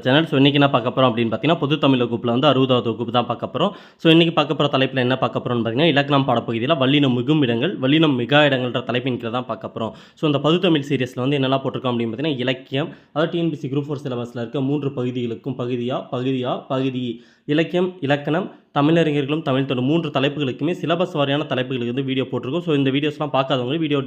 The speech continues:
டிஸ்கிரிப்ஷன்ல வந்து பிளேலிஸ்ட்டோட லிங்க் கொடுக்குறேன். அதை கிளிக் பண்ணி எல்லா வீடியோவும் பாருங்க. கண்டிப்பா யூஸ்ஃபுல்லா இருக்கும். வாங்க வீடியோக்குள்ள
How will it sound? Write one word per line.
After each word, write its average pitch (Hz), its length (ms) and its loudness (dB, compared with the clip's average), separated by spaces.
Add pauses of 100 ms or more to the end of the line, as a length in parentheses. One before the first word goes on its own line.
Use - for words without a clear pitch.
டிஸ்கிரிப்ஷன்ல 131 500 -6
வந்து 139 160 -2 (580)
பிளேலிஸ்ட்டோட 170 480 4
லிங்க் 151 200 2
கொடுக்குறேன். 160 260 0
அதை 165 160 2
கிளிக் 131 180 -6
பண்ணி 151 160 2
எல்லா 135 140 2
வீடியோவும் 139 280 2
பாருங்க. 127 300 0
கண்டிப்பா 131 300 0
யூஸ்ஃபுல்லா 127 320 -2
இருக்கும். 135 200 -2
வாங்க 127 140 0
வீடியோக்குள்ள 113 320 -4